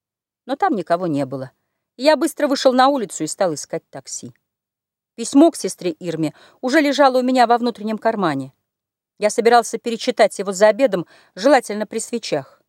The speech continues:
Я шел квартал за кварталом, не встречая не только свободной машины, но и вообще ни одного такси.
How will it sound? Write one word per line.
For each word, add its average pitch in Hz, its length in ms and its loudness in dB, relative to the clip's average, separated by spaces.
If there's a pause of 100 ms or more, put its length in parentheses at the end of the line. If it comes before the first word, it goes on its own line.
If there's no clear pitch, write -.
(760)
Я 233 120 2
шел 359 220 -2
квартал 294 500 2
за 226 120 -6
кварталом, 233 540 0
не 226 80 -2
встречая 240 420 0
не 233 120 -4
только - 260 -6
свободной 175 460 0
машины, 175 380 -2
но 233 100 0
и 302 60 4
вообще 359 320 0
ни 208 80 0
одного 147 340 -4
такси. - 460 -16